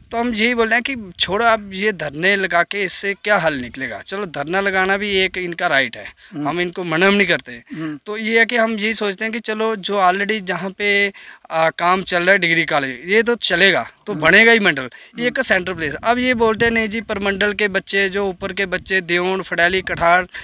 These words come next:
Speaker 1: ये बच्चे जी, ये मंडल में नहीं आ सकते।" यार, पहले तो गांधीनगर जाते थे या सांबा जाते थे, पहले कैसे चले जाते थे?
Speaker 2: हम्म।
Speaker 1: अब तो, अब तो बिल्कुल, आप government का शुक्रिया करो कि हमें एक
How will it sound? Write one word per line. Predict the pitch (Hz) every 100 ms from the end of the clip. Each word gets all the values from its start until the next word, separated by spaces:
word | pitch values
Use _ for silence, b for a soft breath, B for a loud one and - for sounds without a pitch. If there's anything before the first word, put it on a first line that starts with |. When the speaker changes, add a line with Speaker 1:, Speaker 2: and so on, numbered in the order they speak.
| B B -
Speaker 1:
ये | 196 220
बच्चे | 208 196 190
जी, | 208 202 B B
ये | 196 220
मंडल | 190 170 190
में | 190
नहीं | 190 180
आ | 156
सकते।" | 131 - 139
यार, | 180 233
पहले | - 202 233 247
तो | 247
गांधीनगर | 202 208 220 226 220
जाते | 196 202 196 202
थे | 214
या | 214 208
सांबा | 190 180 185
जाते | 185 175
थे, | 180
पहले | - 233 254
कैसे | 233 214
चले | 202 170
जाते | 143 120 -
थे? | 127 - -
Speaker 2:
हम्म। | 151
Speaker 1:
अब | 220 214
तो, | 247
अब | - 208
तो | 233 233
बिल्कुल, | 175 190 214 208 180
आप | 165 170 196 202
government | 165 151 180 214 208
का | 214
शुक्रिया | 196 156 180 208
करो | 180 156 175
कि | 202 220
हमें | 170 185
एक | 185 175 202